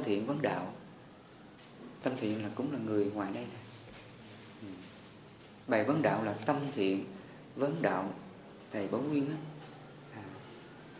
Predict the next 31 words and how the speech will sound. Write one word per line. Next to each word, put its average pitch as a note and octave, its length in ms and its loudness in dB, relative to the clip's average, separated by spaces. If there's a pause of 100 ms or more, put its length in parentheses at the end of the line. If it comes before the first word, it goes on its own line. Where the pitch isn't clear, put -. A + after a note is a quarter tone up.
(220)
nên C3+ 180 10
nghe C#3 160 10
lại G2+ 180 6
cái C#3+ 80 8
bài G2+ 220 4
đó. C3+ 160 0 (1800)
Trong B2+ 180 6
quá D3+ 80 8 (300)
trình G#2+ 240 4
mà G2+ 140 2
thầy G2+ 100 -2
tu C#3 300 8
á, - 60 0 (680)
những G#2 160 2
cái C#3+ 120 4
chướng E3+ 180 6
ngại G2 180 2
nó B2+ 80 2
đến D3+ 220 6
rất D3 140 0
là A#2 60 0 (120)
nhiều. G2 100 0 (1300)
Thì G#2+ 120 6
lúc C3+ 160 8
đó D#3+ 240 10
Phật G#2+ 120 4
dạy G#2 140 8
mình G#2+ 280 4
cứ D3+ 60 6
kham D3+ 320 4
nhận F2+ 180 2